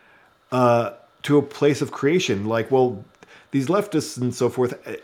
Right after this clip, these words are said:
they have a dream of the future. It's a crazy future, but they have a dream of what the future should look like. What's your dream? Where do you wanna go? And that's what I really think that, that, that, that was what I was trying to get across to that book. Like,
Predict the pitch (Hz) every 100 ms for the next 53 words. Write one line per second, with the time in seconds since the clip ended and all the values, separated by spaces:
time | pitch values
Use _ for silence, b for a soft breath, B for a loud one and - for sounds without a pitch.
0 | 110 95 180 202 196 117 139 170 123 110
1 | - 165 - 78 - b b 143 135 -
2 | 127 233 110 92 92 90 90 - B B
3 | B - 143 156 214 190 123 151 190 143
4 | 120 135 131 127 101 117 - 131 190 -
5 | 98 82 - B B 123 185 - 147 175
6 | 110 95 71 - _ _ - 110 143 170
7 | 156 147 123 120 113 - - _ _ b
8 | b b b _ 127 139 131 143 185 -
9 | 156 139 117 123 127 120 127 120 117 104
10 | 113 92 - 120 127 117 156 180 135 143
11 | 135 123 139 127 110 107 120 113 104 98
12 | 143 135 117 107 - -